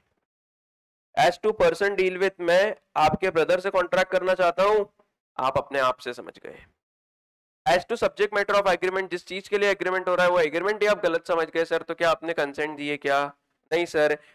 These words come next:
And if they do not agree for the same thing in same sense, the contract <coughs> does not arise। अब कंसेंट sir free भी हो सकती है, not free भी हो सकती है, पर सिर्फ free consent जरूरी है।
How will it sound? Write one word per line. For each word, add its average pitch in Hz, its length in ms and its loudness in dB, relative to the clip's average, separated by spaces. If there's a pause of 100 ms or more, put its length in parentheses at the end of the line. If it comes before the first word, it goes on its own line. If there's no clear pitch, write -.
And 185 260 2
if 175 80 -10
they 180 180 0
do 156 120 -2
not 180 160 0
agree 160 320 -4
for 160 100 2
the 151 180 -4
same 143 220 -6
thing 151 200 -10
in 151 180 -12
same 143 260 -6
sense, 170 220 -4
the 165 120 0
contract 139 400 0 (960)
<coughs> 170 680 0
does 135 180 -2
not 147 240 2 (280)
arise। - 360 -12 (380)
अब 202 100 2
कंसेंट 190 520 0
sir 190 140 -4
free 160 220 -4
भी 165 120 -4
हो 170 60 0
सकती 170 340 -6
है, 175 80 -2
not 135 160 0
free 156 220 -6
भी 160 100 -4
हो 170 80 -2
सकती 165 320 -6
है, 170 60 -4
पर 165 180 -2
सिर्फ - 320 -10
free 156 180 -6
consent 156 400 -4
जरूरी 143 300 -8
है। 143 80 -16